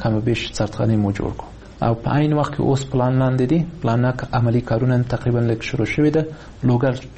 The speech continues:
ځکه چې تاسو مثال واخیست، د س-، یو سرطخانې د سل تنه دي او بل د دوه سوه تنه. عملاً کار روان دی. یو څو میاشتې مخکې موږ لرو افتتاح مو وکړو. تر څو چې سکتور خصوصي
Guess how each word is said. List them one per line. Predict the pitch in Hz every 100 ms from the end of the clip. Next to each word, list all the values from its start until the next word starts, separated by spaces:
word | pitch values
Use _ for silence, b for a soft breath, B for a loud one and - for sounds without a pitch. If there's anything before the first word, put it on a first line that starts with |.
| - - 131
ځکه | 131 123
چې | -
تاسو | 120 113 113
مثال | - 143 143
واخیست، | 139 147 143 - B B B -
د | 117
س-، | - 143
یو | 135 131 127
سرطخانې | 127 127 - 123 127
د | 120 113 110 -
سل | - 135
تنه | 135 147 143
دي | 170
او | 117
بل | 117 117
د | 113
دوه | 117
سوه | 110 - -
تنه. | - 117 - - - 120
عملاً | 117 113
کار | 107 123 117 120 -
روان | - 107 104 98
دی. | 98 95 B B B B B
یو | 117
څو | 104 123
میاشتې | 120 107 127
مخکې | 117 123
موږ | 117 135
لرو | 175 131
افتتاح | - - 117
مو | 107
وکړو. | - - - - -
تر | 151
څو | - 214
چې | -
سکتور | - 143 - 160
خصوصي | - 120 - 143